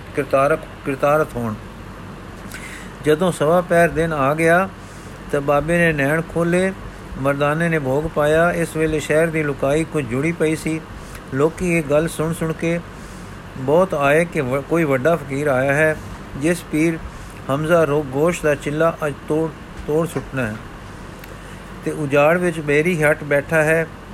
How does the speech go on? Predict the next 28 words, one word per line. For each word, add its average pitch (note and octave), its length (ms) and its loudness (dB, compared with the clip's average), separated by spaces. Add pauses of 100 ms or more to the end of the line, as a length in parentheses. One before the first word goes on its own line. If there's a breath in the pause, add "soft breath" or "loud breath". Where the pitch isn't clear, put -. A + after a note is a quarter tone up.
ਜਦੋਂ D3 220 0
ਬਾਬੇ D3 320 2
ਨੇ E3+ 140 2
ਨੈਣ D3+ 260 0
ਖੋਲ੍ਹੇ E3+ 380 2
ਤਾਂ E3+ 140 -2
ਇੱਕ E3+ 280 -4
ਨੇ D#3 140 0
ਆਖਿਆ, D3+ 500 2 (540 loud breath)
"ਫਕੀਰ E3 320 0
ਸਾਈਂ, E3 360 2
ਸੁਣਿਆ E3 380 0
ਹੈ D#3+ 160 2
ਕਿ E3 160 -6
ਆਪ D3+ 340 0
ਹਮਜ਼ੇ C#3 300 -2
ਦਾ E3 120 4
ਚਿੱਲਾ D#3+ 340 2
ਤੋੜੋਗੇ। C#3 520 -2 (480 loud breath)
ਅਸੀਂ D#3+ 180 -2
ਸ਼ਹਿਰ D#3+ 300 4
ਦੇ E3 160 2
ਲੋਕ D3+ 280 2
ਆਪ C#3 260 2
ਦੀ F3 100 2
ਸ਼ਰਨ D#3 360 0
ਆਏ B2+ 240 0
ਹਾਂ।" A#2 100 -4